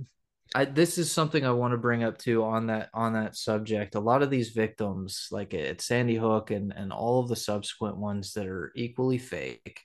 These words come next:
um, not every single one, but all the ones that are in the news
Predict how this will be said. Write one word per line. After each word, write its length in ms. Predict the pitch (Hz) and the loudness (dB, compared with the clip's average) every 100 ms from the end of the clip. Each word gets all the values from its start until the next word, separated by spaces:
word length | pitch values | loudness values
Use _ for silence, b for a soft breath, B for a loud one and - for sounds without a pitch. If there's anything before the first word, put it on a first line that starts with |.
| B B B B B B - | B B B B B B 2
um, 460 | 104 104 98 95 - _ - | 6 6 4 -2 -8 _ -6
not 360 | 113 139 120 - | 0 2 0 -2
every 300 | 113 123 120 | -2 0 0
single 420 | - 107 110 104 | -2 0 2 2
one, 380 | 104 104 104 101 | 0 -2 -2 -2
but 200 | 107 98 | -2 -2
all 220 | - 110 120 | 2 4 4
the 100 | 113 | 4
ones 360 | 110 107 104 | 2 0 -2
that 140 | 104 101 | -6 -4
are 100 | 98 | -4
in 140 | 101 | -2
the 80 | 98 | -2
news 720 | 98 101 101 104 104 - - | 0 0 0 -2 -4 -4 -10